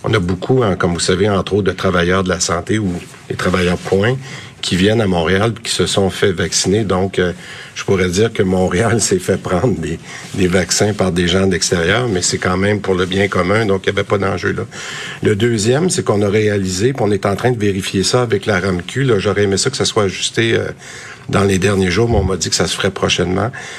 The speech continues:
On a probablement quelque chose comme trente à quarante mille rendez-, de, rendez-vous, je m'excuse, d'adresses qu'on a à corriger. Et ça viendrait, euh, régulariser déjà peut-être deux pour cent qui viendraient s'ajouter à Montréal.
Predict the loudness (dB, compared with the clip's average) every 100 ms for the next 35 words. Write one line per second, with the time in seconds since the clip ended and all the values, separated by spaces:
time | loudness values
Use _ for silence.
0 | -16 -8 0 2 4 2 2 2 4 2
1 | 2 2 0 0 0 0 -2 0 0 0
2 | 0 0 2 0 0 2 2 2 0 0
3 | -4 -2 0 0 0 -6 -10 -6 -4 -4
4 | -4 -8 -16 -4 -2 0 0 2 2 2
5 | 2 2 -2 -2 0 2 2 2 0 0
6 | 0 -2 0 0 -2 -12 -20 -20 -4 -2
7 | 0 2 2 2 0 2 2 2 2 0
8 | -2 -2 0 0 2 0 0 0 2 2
9 | 2 0 0 0 2 0 0 -2 -2 0
10 | -2 0 -2 0 0 0 -2 -6 0 0
11 | 0 -2 -2 -2 -2